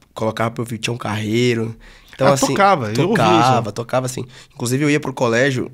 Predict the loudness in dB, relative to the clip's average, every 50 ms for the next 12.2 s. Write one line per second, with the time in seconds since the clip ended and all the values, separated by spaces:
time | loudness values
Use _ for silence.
0 | -14 _ -2 -2 0 0 0 0 -2 -2 -4 -6 -6 -6 -8 -6 -4 -4 -4 -4
1 | -4 -8 -6 -4 -4 -4 -4 -4 -6 -8 -10 -10 -2 0 0 0 0 0 -2 -2
2 | -2 0 -2 -2 0 0 0 0 0 0 0 -2 -4 -6 -6 -6 -10 -4 -2 0
3 | 0 0 0 -2 -2 -2 -4 -4 -4 -4 -4 -6 -6 -6 -8 -8 -8 -8 -8 -6
4 | -4 -4 -4 -4 -6 -6 -4 -4 -6 -4 -4 -2 -2 -2 -2 -2 -2 0 0 0
5 | -2 -2 -4 -2 0 0 2 0 0 -2 -2 -4 -4 -8 -16 -20 -20 -20 -20 -12
6 | _ -2 0 2 2 2 2 2 2 2 0 -2 -4 -6 -4 -2 0 0 0 -2
7 | -2 -4 -6 -6 -4 -4 -2 -2 -2 0 -2 -2 -2 -2 -2 -2 0 0 0 0
8 | 0 -2 -4 -4 -4 -2 -2 -2 -2 -4 -2 -2 -2 0 0 0 0 0 -2 -4
9 | -4 -4 -6 -4 -4 -6 -6 -4 -2 -2 0 0 0 0 -2 -4 -6 -4 -2 -2
10 | 0 0 0 0 2 2 0 0 -2 -4 -4 -8 -12 -14 -18 _ _ _ _ _
11 | -20 -20 -20 _ _ -6 -2 -2 0 2 2 2 2 0 0 -2 -2 -2 -2 -2
12 | -2 -4 -6 -12